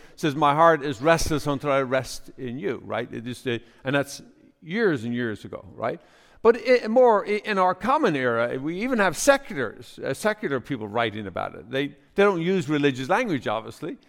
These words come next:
Uh, uh, and even we have, um, songwriters, like the great U two, uh, from Ireland, right? Sing is like, "I'm still searching." What is that, what song says? "I can't, I haven't found what I'm searching for," right? You know that song? That's what that's about.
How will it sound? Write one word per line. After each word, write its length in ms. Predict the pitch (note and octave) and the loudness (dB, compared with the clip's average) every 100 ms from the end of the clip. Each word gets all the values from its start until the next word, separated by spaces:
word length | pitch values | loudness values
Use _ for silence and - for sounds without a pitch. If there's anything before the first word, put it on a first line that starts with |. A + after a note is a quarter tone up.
| _ _ _ _ | _ _ _ _
Uh, 140 | - C3+ | -6 -4
uh, 200 | - D#3 - | 0 -2 0
and 160 | E3+ | 0
even 220 | F#3+ G3 | 0 0
we 80 | F#3 | 0
have, 400 | E3+ E3 E3 D3 | 2 2 0 0
um, 420 | D3+ C#3 C3+ C3+ - | 0 0 -4 -8 -12
songwriters, 640 | - A#3+ E4 F3 G#2+ G2+ B2+ | 2 4 4 2 0 -2 -4
like 160 | D3+ | -4
the 80 | E3+ | -2
great 300 | B2+ F3+ F3+ | 2 4 4
U 180 | E3 G#3 | 0 -2
two, 520 | - A3+ C#4+ B2 G#2+ _ _ _ - | 0 -2 -2 -4 -6 _ _ _ -6
uh, 420 | C3+ C3+ C3+ B2+ | 0 2 4 4
from 380 | A#2 C#3+ C3 C3 - | 2 0 0 -2 0
Ireland, 460 | F#3+ B3 B2+ G#2+ | 2 2 0 -2
right? 240 | A2+ C#3+ - - - | -2 -2 -2 -14 -20
Sing 260 | - F3+ F3+ | -2 0 2
is 220 | E3+ D#3 | 2 2
like, 200 | E3+ C#3+ | 2 2
"I'm 160 | D3+ D3 | 0 -2
still 220 | - F#3 | -2 -2
searching." 560 | - F3 F3+ F3+ F3 E3 - - | 0 0 0 -2 -6 -8 -10 0
What 140 | F#3+ | 2
is 100 | F#3+ | 4
that, 180 | G3 F3+ | 2 2
what 180 | F#3 F3+ | 0 0
song 340 | G3 F#3 F#3 | 0 0 0
says? 280 | - F3 D#3+ - - | -2 -2 -4 -10 -8
"I 60 | D#3 | -4
can't, 240 | F#3 F3+ | 2 2
I 60 | E3+ | 4
haven't 260 | F#3+ E3 | 2 2
found 280 | D3+ F3+ F3+ | 4 4 6
what 100 | F3 | 4
I'm 100 | E3+ | 2
searching 400 | D#3+ F#3+ F3+ G3+ | 0 -4 -4 -6
for," 300 | F#3 G#3 F#3+ _ _ - | -6 -10 -10 _ _ -2
right? 220 | D#3+ F#3 | 0 0
You 100 | E3 | 0
know 140 | E3+ | 0
that 140 | F3+ F3+ | 0 0
song? 240 | G#3+ A#3 - - _ _ - | -2 -4 -8 -20 _ _ -2
That's 200 | F3 F#3+ | 0 0
what 100 | G3 | -2
that's 200 | F#3+ - | -2 -4
about. 320 | G3 - - | -4 -6 -8